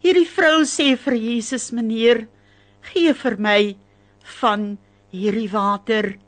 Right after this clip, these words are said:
Hierdie verhaal van die Samaritaanse vrou, ook bekend as die vrou by die put, vestig my en u aandag vanaand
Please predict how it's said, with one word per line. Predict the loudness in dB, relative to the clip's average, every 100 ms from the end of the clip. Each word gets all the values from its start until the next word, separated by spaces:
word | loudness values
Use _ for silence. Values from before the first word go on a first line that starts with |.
| _ _ _ -20 -20 _
Hierdie | 0 4 4
verhaal | 2 2 2 4 4 2
van | 0
die | 0
Samaritaanse | 0 0 0 -2 -2 0 2 2 0 -2 -4
vrou, | -6 -2 2 4 2 -2 _ _ _ _ -2
ook | -2 0
bekend | -6 -2 0 0 0
as | -2 -4
die | -6
vrou | -8 -2 2 2
by | 0 -2
die | -4 -4
put, | -2 -2 -4 -20 _ _ _ _ _
vestig | -2 0 0 -2 -2 -2 -2
my | 0
en | 2 2 0
u | -4 -4
aandag | 0 2 2 0 -2
vanaand | -4 -4 0 2 2 -2 -12